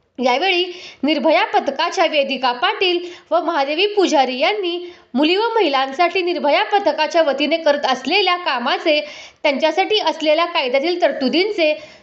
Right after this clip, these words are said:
सुरक्षिततेचे पॉवरपॉईंटद्वारे सादरीकरण केले.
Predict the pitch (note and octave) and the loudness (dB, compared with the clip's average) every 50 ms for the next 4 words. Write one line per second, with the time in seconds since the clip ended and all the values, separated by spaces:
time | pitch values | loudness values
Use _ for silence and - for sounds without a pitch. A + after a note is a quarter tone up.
0 | _ - - F#4 F#4+ A4 B4 A#4 - G4+ - - C#4 - C#4+ F4 G4+ G4+ G4+ G4 | _ -6 -2 0 0 2 0 2 0 0 2 2 0 2 2 0 0 2 2 0
1 | F#4+ F#4+ F#4 D#4+ C#4+ C#4+ D#4 F4+ E4+ F4 E4 C4+ A#3 B3+ C4 A#3+ F4 F#4 F4+ F#4 | 0 2 2 2 4 2 2 0 2 0 0 0 2 0 0 2 2 0 0 0
2 | F#4 F4 F#4 D4+ A#3+ A#3+ B3 C4+ B3+ A#3+ C#4+ C4+ D4 F4 G4 A4 G#4 F#4+ D4+ C4+ | 0 -2 -2 -2 0 0 -2 -2 2 2 2 2 4 2 0 -2 -2 -2 0 0
3 | A#3+ G#3+ | 0 -2